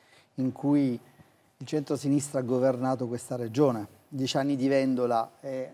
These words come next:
sette, otto di Emiliano hanno dimostrato che, eh,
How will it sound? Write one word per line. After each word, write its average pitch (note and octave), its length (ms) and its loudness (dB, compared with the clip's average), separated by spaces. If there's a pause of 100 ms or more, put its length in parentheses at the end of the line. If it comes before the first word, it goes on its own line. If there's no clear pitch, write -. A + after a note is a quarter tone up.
sette, D3 560 -8
otto C#3+ 300 -6
di B2+ 100 -6
Emiliano C3+ 640 -4 (460)
hanno E3 220 2
dimostrato D3 760 4
che, C#3 400 0 (440)
eh, C3+ 580 -10